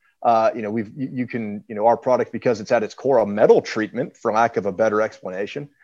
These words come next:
uh, you can use it in your conventional gasoline engine. You can use it with, you know, your racing, uh, your racing fuel. You can use it with diesel. Um, and that, you know, that's,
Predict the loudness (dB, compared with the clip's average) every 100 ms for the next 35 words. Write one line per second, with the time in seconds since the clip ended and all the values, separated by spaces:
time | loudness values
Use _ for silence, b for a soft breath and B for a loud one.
0 | b _ 0 2 2 0 2 2 2 0
1 | -2 -4 -6 -8 -8 -8 -4 -6 -4 -8
2 | -4 -4 -4 -6 -4 -2 -2 -4 -8 -10
3 | -12 -10 -8 -8 -8 -10 -8 -10 _ _
4 | -12 -12 -10 -12 -6 -6 -6 -6 -6 -6
5 | -2 0 0 -2 -4 -4 -4 -6 -4 0
6 | 2 0 -2 0 0 0 -2 0 0 -2
7 | -10 b b b 0 4 4 2 -4 -10
8 | -10 0 0 0 -2 2 0